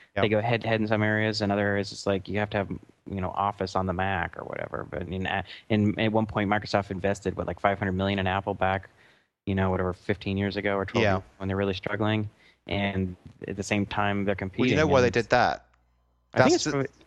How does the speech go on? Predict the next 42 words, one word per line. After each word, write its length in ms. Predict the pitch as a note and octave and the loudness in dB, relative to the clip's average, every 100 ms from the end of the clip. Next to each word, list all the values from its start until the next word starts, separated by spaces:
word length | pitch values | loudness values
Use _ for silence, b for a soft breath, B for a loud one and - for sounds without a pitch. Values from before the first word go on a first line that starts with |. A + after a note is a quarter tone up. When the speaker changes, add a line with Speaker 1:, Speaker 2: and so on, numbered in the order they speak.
| - | 0
Speaker 2:
antitrust. 640 | A#2 A#2 - A#2 C3+ - | 2 2 2 2 2 0
Speaker 1:
Yeah, 260 | B2+ C3+ A#2 | 6 8 8
exactly. 460 | A2+ D3 D3 - | 6 6 4 2
Just 220 | G#2 C#3 - | 0 0 4
so 180 | B2 | 4
that, 300 | A#2 G#2+ G2+ - | 6 2 2 -2
you 100 | A#2 | -4
know, 120 | F#2 | -2
just 200 | - B2 | -2 0
so 100 | C3+ | 2
that 140 | B2 G#2+ | 2 2
they 120 | G#2+ | 0
had 280 | G2 A#2 C3 | 2 0 0
a 40 | |
competitor. 640 | - G2+ F2+ - F#2+ E2+ - _ b b b b b b _ | -6 -4 -4 -4 -10 -10 -12 _ b b b b b b _
Speaker 2:
Yeah, 200 | D#3 C3 | 0 0
so, 260 | A2+ A#2 A2+ | 2 4 2
see, 300 | A2+ B3 E4 | 2 4 4
we 140 | B3+ | 6
have 120 | A3 A3+ | 4 4
a 60 | |
competitor. 640 | A3+ - A#3 G#3 C#3 A#2+ - - | 2 4 4 6 4 2 -4 2
Gov-, 280 | C3 D3 D3 | 4 4 4
<laughs> 160 | E3 D3+ | 4 4
you 100 | D#3+ | 4
know, 80 | |
U 140 | D#3 D#3+ | 6 4
S 100 | - | 4
government. 500 | D3+ F3 G3 G#3+ - - | 2 4 4 2 0 -2
<laughs> 560 | - - - - - | -2 -4 -8 -8 -6
Oh. 180 | - A#2 A#3 | -2 0 2
Speaker 1:
Yeah. 360 | C#4 G#2 - - | 2 2 -2 2
Speaker 2:
<laughs> 100 | D#4 - | 2 4
Oh, 280 | F3+ D3+ - | 4 4 4
oh, 160 | D#3+ D3 | 2 4
by 160 | D#3+ | 2
the 60 | D3+ | 2
way, 120 | E3 | 2
we're 160 | D3+ D3 | 2 2
funding 300 | D3+ D#3 D#3 - | 2 2 0 0
them. 100 | A3 | -2
<laughs> 60 | - | -2